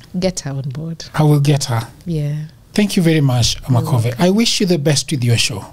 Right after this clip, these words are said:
Speaker 1: Thank you.
Speaker 2: You know, and thank you very much for, um, you know, bringing oomph to my show.
Speaker 1: Yeah.
Speaker 2: You know?
Speaker 1: <laughs> Yeah, yeah.
Speaker 2: Give and take.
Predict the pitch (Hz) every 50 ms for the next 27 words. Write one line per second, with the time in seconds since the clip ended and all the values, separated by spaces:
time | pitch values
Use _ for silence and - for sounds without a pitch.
0 | - - - - 196 190 175 170 - - - 156 143 139 139 139 147 156 147 156
1 | 165 170 165 - 170 165 156 147 147 - 226 226 202 208 190 151 175 180 180 170
2 | 156 156 151 151 143 143 - - 147 139 135 135 131 127 123 120 120 - - -
3 | - - - - - - - 139 135 135 131 131 127 123 123 123 123 123 120 -
4 | 175 175 175 160 147 139 139 139 - - - - 180 175 170 160 139 147 143 -
5 | 180 156 139 - - - - 143 120 120 117 104 - - 107 101 - - - 190
6 | 170 160 151 147 139 139 151 185 254 285 - - - - - - 170 180 208 240
7 | 311 254 - 202 185 180 196 202 202 185 175 170 170 196 202 170 151 185 196 175
8 | 175 165 156 143 - 220 202 180 147 143 -